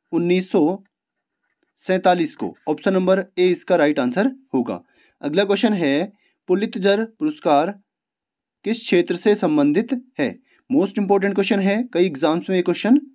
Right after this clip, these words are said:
पूछा जाता है। इसका राइट आंसर आपका है ऑप्शन नंबर बी, पत्रकारिता के क्षेत्र से। अगला क्वेश्चन है, दो हज़ार चौबीस का ओलंपिक का आयोजन करने वाला देश है? जल्दी से अपना आंसर बताइए।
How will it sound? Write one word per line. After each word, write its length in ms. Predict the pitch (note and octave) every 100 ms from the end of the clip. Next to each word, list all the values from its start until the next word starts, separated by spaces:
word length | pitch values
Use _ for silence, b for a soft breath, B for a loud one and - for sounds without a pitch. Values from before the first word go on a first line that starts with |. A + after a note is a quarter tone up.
| _
पूछा 260 | G3 G3
जाता 240 | D#3+ C3 A2
है। 160 | G#2 F#2 _ b b b b _ _
इसका 220 | - -
राइट 260 | G3+ E3+ F#3
आंसर 220 | G3+ G#3
आपका 280 | F#3+ F3+ G3
है 320 | E3 D3 F3 D3+
ऑप्शन 240 | D3 G3+
नंबर 240 | F#3+ F#3 D#3
बी, 400 | C#3+ B2+ E3+ F#3 _ -
पत्रकारिता 720 | F3 F#3+ F#3+ E3+ D#3+ D#3 D3
के 180 | C#3+ F3+
क्षेत्र 420 | F#3 C3+ B2+ C#4 - _
से। 220 | - - - _ _ b b b _
अगला 220 | C#3+ F#3+
क्वेश्चन 320 | G3+ G3 A3
है, 380 | G3 D3+ D#3 A#3+ _ _ _ _ _ _
दो 120 | C#3+
हज़ार 360 | F#3 G3+ A3 A3
चौबीस 400 | F3+ D3+ E3+ F#3+
का 160 | A3 A3 -
ओलंपिक 480 | D3 D3+ D3+ F#3+ G3+
का 120 | G3
आयोजन 480 | D#3+ C#3+ C#3 C#3+ F#3 F#3+ _
करने 300 | D#3+ D#3 F#3+
वाला 260 | F#3+ F3+ F3+
देश 400 | C#3 C3+ F3 - _ -
है? 180 | B2+ - _ _ _
जल्दी 240 | D#3 D#3+ F#3
से 140 | A3
अपना 240 | F#3 F#3
आंसर 360 | F3+ C3+ C3+ G#3 B3 - -
बताइए। 460 | E3+ E3+ B2+ F#2